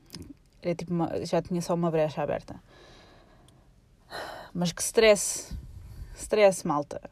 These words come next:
Eu estava para sair mais cedo. O meu plano era tipo, ah, vou sair mais cedo. Mas depois comecei a olhar. Porque o tempo, <laughs> eu sou tão, tão tontinha. O tempo em, em Alvalade, eh, quando se está a ver um jogo, passa super rápido, não sabem porquê.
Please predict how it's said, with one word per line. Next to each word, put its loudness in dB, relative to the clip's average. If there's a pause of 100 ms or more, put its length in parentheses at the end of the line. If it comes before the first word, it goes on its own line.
(240)
Eu 6
estava 12
para -2
sair 0
mais 2
cedo. 2
O 0
meu 0
plano 2
era 2
tipo, -4
ah, -2
vou 0
sair -4
mais 0
cedo. -2
Mas -6
depois -8
comecei 0
a 8
olhar. 6 (1000)
Porque -2
o -2
tempo, 2 (500)
<laughs> -20
eu -2
sou -6
tão, -2 (140)
tão 0
tontinha. 0 (380)
O 4
tempo 2
em, 4
em 4
Alvalade, 10 (340)
eh, 10 (280)
quando 2
se -4
está 12
a 12
ver 2
um 4
jogo, 0 (180)
passa 2
super 4
rápido, 2
não 0
sabem -2
porquê. -2